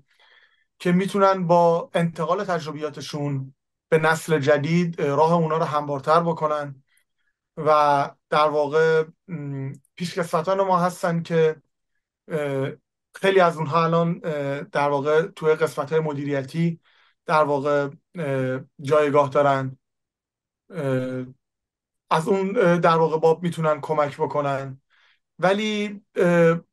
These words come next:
چیزی که الان متاسفانه، اه، ما داریم، اه، در واقع می‌بینیم و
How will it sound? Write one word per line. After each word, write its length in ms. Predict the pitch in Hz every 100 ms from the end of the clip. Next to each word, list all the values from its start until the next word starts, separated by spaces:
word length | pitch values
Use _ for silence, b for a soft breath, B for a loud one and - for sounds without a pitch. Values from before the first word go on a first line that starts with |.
| _ _ _ _ _ _ _ _ -
چیزی 260 | 226 208
که 120 | 202 226
الان 680 | 190 196 - 214 208 208 -
متاسفانه، 1160 | 190 185 180 170 185 185 175 175 196 185 180 - _
اه، 460 | 185 151 147 143 139 - _ _ _ _ _ -
ما 160 | 170
داریم، 540 | 175 170 170 170 170 -
اه، 300 | - 151 151
در 180 | 147 151
واقع 240 | 151 147 151
می‌بینیم 720 | 165 202 180 160 156 143 131 _ -
و 300 | 147 139